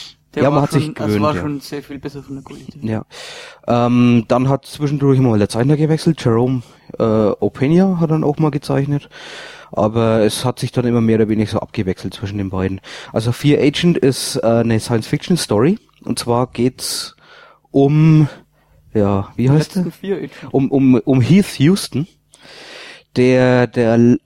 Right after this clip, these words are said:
Speaker 2: am Anfang denkt er noch, er wäre der letzte Überlebende der Menschheit, weil die Erde ist nämlich, äh, in einer Invasion quasi, ähm, von der Menschheit aus, äh,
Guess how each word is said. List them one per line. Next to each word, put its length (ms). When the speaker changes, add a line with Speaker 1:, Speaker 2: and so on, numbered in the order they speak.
Speaker 2:
am 140
Anfang 320
denkt 200
er 80
noch, 160
er 100
wäre 140
der 80
letzte 500
Überlebende 540
der 100
Menschheit, 560
weil 500
die 140
Erde 240
ist 200
nämlich, 600
äh, 420
in 200
einer 220
Invasion 760
quasi, 520
ähm, 240
von 360
der 180
Menschheit 480
aus, 240
äh, 380